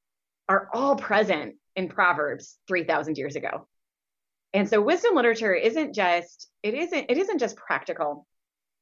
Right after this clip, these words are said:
in terms of, like, being righteous or good. It's also practical in terms of what's good for business and what's good for profitability and what's good for, um, you know, your work ethic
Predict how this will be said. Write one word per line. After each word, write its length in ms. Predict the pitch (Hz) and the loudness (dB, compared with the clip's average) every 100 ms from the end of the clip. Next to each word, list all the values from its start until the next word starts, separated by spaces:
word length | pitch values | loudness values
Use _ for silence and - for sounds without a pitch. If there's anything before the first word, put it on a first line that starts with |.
| 208 | -8
in 80 | |
terms 260 | 196 214 196 | -4 -2 0
of, 120 | 196 | 2
like, 260 | 180 160 - | 2 0 0
being 260 | 202 185 | -2 0
righteous 460 | 160 160 165 160 - | 0 0 0 -4 -2
or 160 | 151 151 | -8 -2
good. 440 | 247 269 170 139 - _ _ _ | 2 4 4 2 -4 _ _ _
It's 100 | 214 | -4
also 340 | 196 320 403 381 | 2 2 2 -2
practical 600 | - 170 185 233 269 262 | 0 0 0 -2 0 0
in 100 | 202 | 0
terms 240 | 190 185 | -4 -4
of 80 | 180 | -2
what's 200 | 175 - | -2 -2
good 140 | 190 - | -2 -2
for 200 | 156 156 - | -6 -8 0
business 580 | 190 165 - - - _ _ _ _ | 0 0 -6 -8 -14 _ _ _ _
and 100 | 190 | 2
what's 220 | 196 196 | 2 2
good 460 | 196 180 180 170 - | 4 4 4 2 -2
for 200 | 180 165 - | -2 -4 0
profitability 800 | 165 180 175 175 170 151 143 143 | -2 -2 -2 0 0 0 -4 -6
and 100 | 170 | -4
what's 260 | 175 175 - | -2 -4 -4
good 300 | 175 160 156 | 0 0 -2
for, 500 | - 165 156 156 156 _ _ _ | 0 2 2 0 -4 _ _ _
um, 220 | 170 160 156 | 2 2 2
you 100 | 233 | 0
know, 300 | 147 185 190 _ _ _ _ _ | 0 -4 -12 _ _ _ _ _
your 140 | 185 190 | -4 2
work 240 | 240 233 | 2 4
ethic 500 | 175 160 139 - - | 0 0 -4 -4 -6